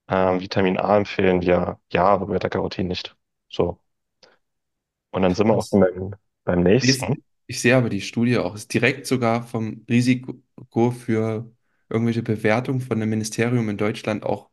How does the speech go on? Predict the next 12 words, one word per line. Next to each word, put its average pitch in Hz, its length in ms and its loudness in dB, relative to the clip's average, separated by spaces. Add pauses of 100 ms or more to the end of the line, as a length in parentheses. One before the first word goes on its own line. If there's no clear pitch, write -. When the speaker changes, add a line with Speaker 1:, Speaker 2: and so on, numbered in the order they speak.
(480)
Speaker 2:
republiziert 117 720 0
worden. 123 460 -4 (600)
Mit 110 140 -2
den 110 120 2
Rauchern 113 460 2
und 107 240 -6
den 104 100 -2
zwanzig 123 380 2
Milligramm 117 400 -2
Beta-Carotin. 107 800 -8 (560)
Krass. - 440 -2 (840)
Speaker 1:
Es - 260 -4